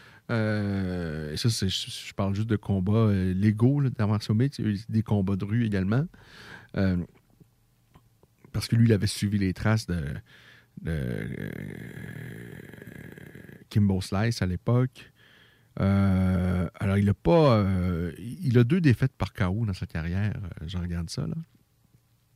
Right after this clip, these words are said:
George Masvidal. Bon, il a eu son dernier combat face à Kamaru Usman.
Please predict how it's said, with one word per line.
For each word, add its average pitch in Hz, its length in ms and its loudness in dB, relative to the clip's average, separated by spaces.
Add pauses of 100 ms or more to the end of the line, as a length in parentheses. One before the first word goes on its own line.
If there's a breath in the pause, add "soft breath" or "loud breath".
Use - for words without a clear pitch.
(260)
George 107 300 2
Masvidal. 104 680 2 (100)
Bon, 104 200 -4
il 101 100 -4
a - 20 0
eu 107 180 4
son 104 160 -2
dernier 104 260 4
combat 110 380 4
face 110 200 -4
à 107 60 -2
Kamaru 110 480 2
Usman. 123 360 2